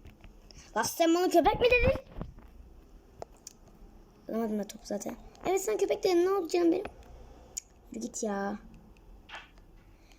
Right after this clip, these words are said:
Köpüşüm, arkadaşlar şimdi ben köpüşüme bir su duş aldıracağım. Ee, inşallah duş aldırabilirim. İnşallah. Neyse o zaman ben, e, şuraya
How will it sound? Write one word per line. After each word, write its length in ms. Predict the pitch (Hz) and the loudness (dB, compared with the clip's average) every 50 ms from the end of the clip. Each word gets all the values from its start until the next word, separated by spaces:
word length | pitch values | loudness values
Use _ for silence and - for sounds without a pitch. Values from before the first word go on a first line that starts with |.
| - - - - - - - - - - - - - - - - - - | -20 -20 -20 -20 -20 -20 -20 -20 -20 -20 -20 -20 -20 -20 -20 -20 -18 -14
Köpüşüm, 520 | - 262 254 - - - 294 302 302 294 - - - - - - - - | -12 -10 -10 -8 -6 -2 0 0 0 0 -2 -6 -12 -16 -16 -12 -6 -2
arkadaşlar 400 | 269 294 311 359 370 349 320 285 | -2 0 0 2 2 2 2 2
şimdi 200 | - - 339 339 | 2 2 0 2
ben 160 | 339 349 339 | 2 0 0
köpüşüme 520 | - 320 277 - - - - 302 330 349 330 - - - - - - - - - - - - - | -2 -4 -6 -6 -6 -4 -2 0 0 0 -2 -4 -10 -18 -18 -18 -18 -14 -6 -4 -2 -2 0 0
bir 320 | 320 339 339 339 339 320 | 0 0 0 0 -2 -2
su 580 | - - - - - - - 311 311 302 277 - - - 269 | 0 0 -2 -2 -2 -4 -2 -2 -2 -2 -4 -4 -6 -6 -4
duş 200 | 254 269 247 - | -4 -4 -2 -2
aldıracağım. 680 | 254 220 214 214 214 214 208 214 262 285 330 339 339 - - - - - - - - - - - | -2 -2 -2 -2 -4 -6 -2 0 2 2 4 2 0 -2 -8 -20 -20 -20 -20 -20 -20 -20 -8 -2
Ee, 320 | - 247 247 247 240 233 - - | 0 2 2 2 2 0 2 4
inşallah 680 | 294 320 311 - 339 277 262 269 294 285 294 294 285 - - - - - - - - - - - - - | 6 6 6 6 6 4 4 6 4 4 4 2 0 -4 -8 -12 -20 -20 -20 -20 -20 -20 -20 -12 -6 -2
duş 200 | 269 254 - 269 | -2 -2 0 0
aldırabilirim. 760 | 254 240 240 240 240 240 240 240 247 262 220 226 247 269 - - - - - - - - - - - - - - - - - - - - - - - - | 0 0 0 0 0 0 0 2 2 2 2 2 2 0 -2 -4 -10 -20 -20 -20 -20 -12 -10 -10 -10 -10 -12 -20 -20 -20 -20 -20 -20 -20 -20 -20 -14 -10
İnşallah. 440 | - - - 220 208 220 247 302 370 - - - - - - - - | -8 -6 -4 -2 0 2 2 2 0 -2 -6 -14 -20 -20 -12 -4 0
Neyse 200 | - 330 202 302 | 0 0 0 2
o 20 | |
zaman 240 | 302 330 320 320 320 | 2 2 4 4 4
ben, 460 | 311 320 320 302 269 - - - 226 | 4 4 2 0 0 -4 -4 -2 0
e, 280 | 233 233 226 233 233 233 | 0 2 2 2 0 0
şuraya 540 | 233 - - 285 277 277 269 277 285 311 | -2 -2 2 4 4 4 4 4 2 0